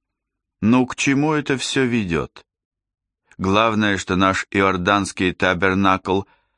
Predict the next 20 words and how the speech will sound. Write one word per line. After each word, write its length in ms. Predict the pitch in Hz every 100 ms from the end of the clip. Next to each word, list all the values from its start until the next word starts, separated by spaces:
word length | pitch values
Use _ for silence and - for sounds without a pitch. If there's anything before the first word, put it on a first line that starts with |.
| _ -
наша 400 | 78 80 80 78
маленькая 640 | 82 82 85 82 87 80
церковь, 640 | - - 90 92 87 90 - _ _ - -
официально 680 | 101 113 - 113 139 135
отказалась 680 | 120 - 104 101 131 127 113
от 120 | 95
учения 520 | 95 - 117 110 104
нового 500 | 98 104 110 104 98
царства, 800 | 95 - 113 90 - - - - _ _ _ _ _
несмотря 440 | - 82 78 78 92
на 120 | 90
то, 160 | 101 95
что 220 | - 82
половина 500 | 87 82 82 92 87
прихожан, 640 | 87 85 78 76 82 98
как 240 | 90 76 -
и 40 |
мы 240 | 78 76 87
с 80 |
Саймоном, 640 | - - 95 90 92 95 92